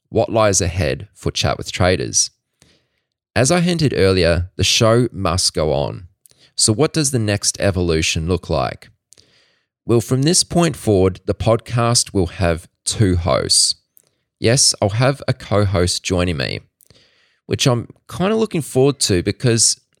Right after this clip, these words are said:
it occasionally feels like I'm doing much of the same thing week in, week out, or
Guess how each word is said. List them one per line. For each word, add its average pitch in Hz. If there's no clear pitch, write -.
it -
occasionally 180
feels 117
like 107
I'm 104
doing 98
much -
of 185
the 165
same 113
thing 101
week 107
in, 95
week 92
out, 85
or 87